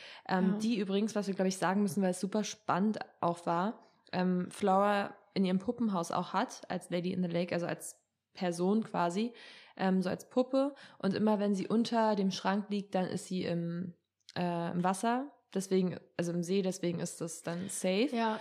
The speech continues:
Speaker 1: Und einmal stolpert nämlich Danny auch über die Puppe mitten zwischen Schrank und Bett.
Speaker 2: Stimmt, und
Speaker 1: Und
Speaker 2: dann
Speaker 1: schubst
Speaker 2: wird sie
Speaker 1: sie
Speaker 2: ja
Speaker 1: um.
Speaker 2: von Miles
Speaker 1: Eingeschlossen,
Speaker 2: weggesperrt.
Speaker 1: damit sie
Speaker 2: Ja.
Speaker 1: jetzt nicht durch den Flur irgendwie in ihr Zimmer geht.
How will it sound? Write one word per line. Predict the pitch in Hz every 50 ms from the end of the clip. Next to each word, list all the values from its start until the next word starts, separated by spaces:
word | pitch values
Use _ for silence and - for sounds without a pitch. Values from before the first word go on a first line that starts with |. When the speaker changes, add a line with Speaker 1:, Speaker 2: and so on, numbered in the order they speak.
| - - -
Speaker 1:
Und | - 196 190
einmal | - 185 202 220 233 233 220
stolpert | - 214 202 208 208 214 202
nämlich | 214 196 196 190 190 -
Danny | 190 190 196 202 190 -
auch | 156 180 180 180
über | - - 190 185
die | 175 185
Puppe | 180 - - 220 220 - 208 208 202
mitten | 190 196 208 208 208 - 220 214 208 208 208 208 - _ _ _ _ _ _ _ - _ _ _ _ -
zwischen | - - - 208 196 - 202 190 190 185 180 - - - - _ _ _ -
Schrank | - - - 196 190 190 202 196 - - -
und | 185 180 180 185 180 185 - - - - 175
Bett. | - 170 165 160 - - _ _ _
Speaker 2:
Stimmt, | - - - 262 254 233 220 -
und | -
Speaker 1:
Und | 202
Speaker 2:
dann | 220 226
Speaker 1:
schubst | 233 233 247
Speaker 2:
wird | 240 -
sie | -
Speaker 1:
sie | 220 226
Speaker 2:
ja | 220
Speaker 1:
um. | 214 214
Speaker 2:
von | 220 220 - 214 208 180 - - -
Miles | - 214 208 202 202 202 208 208 208 208 196 190 - - - _ _ _ _ _ _ _ - 196
Speaker 1:
Eingeschlossen, | 202 202 202 208 208 196 - 196 185 185
Speaker 2:
weggesperrt. | 185 185 190 202
Speaker 1:
damit | 196 185 196 196 190
sie | - 214
Speaker 2:
Ja. | 202
Speaker 1:
jetzt | 202 196 190 196 -
nicht | 214 202 196 -
durch | 202 196 -
den | 196 196
Flur | 196 - - 208 214 202 202 202 190
irgendwie | 196 202 185 196 196 190
in | 185 185
ihr | 190 190
Zimmer | - - 202 190 185 175
geht. | 160 175 180 202 208 -